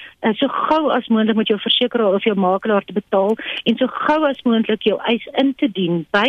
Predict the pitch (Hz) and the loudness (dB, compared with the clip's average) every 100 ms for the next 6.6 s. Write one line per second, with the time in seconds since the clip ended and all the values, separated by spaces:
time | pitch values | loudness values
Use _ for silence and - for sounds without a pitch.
0 | 302 240 202 202 - 170 - - 71 71 | 2 0 -2 -4 0 0 0 -4 -4 -4
1 | - - - - - 214 214 - 254 247 | -6 -8 -8 -4 -2 0 0 0 2 2
2 | 233 185 196 220 202 - 214 208 196 202 | 0 -2 0 2 2 2 2 4 4 2
3 | 196 196 190 - 226 - 233 220 - 196 | 2 2 2 0 -2 -2 -4 -4 0 -2
4 | - - 185 185 180 185 180 - 196 - | -2 -6 0 2 2 2 0 0 -2 0
5 | 180 - 180 190 - 175 175 - 180 185 | -2 -4 -6 -4 -2 0 0 -2 -2 -2
6 | 170 165 - 160 - - | -2 -4 -8 -8 -6 -8